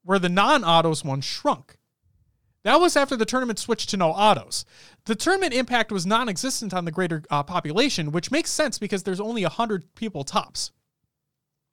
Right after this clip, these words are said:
And the autos playlists were still way more popular than the non-autos ones. Orders of magnitude, just saying that's where the masses prefer."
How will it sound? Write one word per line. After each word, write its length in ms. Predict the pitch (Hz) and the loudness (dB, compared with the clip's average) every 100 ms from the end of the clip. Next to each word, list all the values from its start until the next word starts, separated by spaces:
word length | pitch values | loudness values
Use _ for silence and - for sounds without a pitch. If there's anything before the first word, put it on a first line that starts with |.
| _ _ _ _ _ _ - | _ _ _ _ _ _ -6
And 100 | 202 | -2
the 80 | |
autos 420 | 202 339 415 226 - | 6 6 8 4 2
playlists 460 | 214 196 190 - | 0 2 2 0
were 80 | 180 | -2
still 300 | - - 233 | 0 6 6
way 200 | 185 240 | 6 4
more 160 | 226 202 | 4 2
popular 500 | - 330 339 202 185 | 4 0 2 -2 -2
than 100 | 175 | -2
the 80 | 170 | 2
non-autos 680 | 226 311 208 160 139 123 131 | 4 4 4 4 4 0 -4
ones. 280 | 117 113 - - - _ - | -8 -10 -16 -20 -20 _ 4
Orders 340 | 269 311 226 | 4 6 2
of 100 | 196 | 2
magnitude, 800 | 202 294 302 151 - 156 143 143 _ _ - | 4 4 2 -2 -2 -2 -2 -6 _ _ -8
just 340 | 139 254 311 | 0 2 2
saying 460 | - 254 233 190 175 | 2 0 0 -2 -4
that's 300 | 147 208 - | 0 0 0
where 100 | 196 | -4
the 60 | 175 | -2
masses 360 | 170 180 143 | -2 -2 -4
prefer." 460 | - 117 - 190 | -8 -10 -6 -6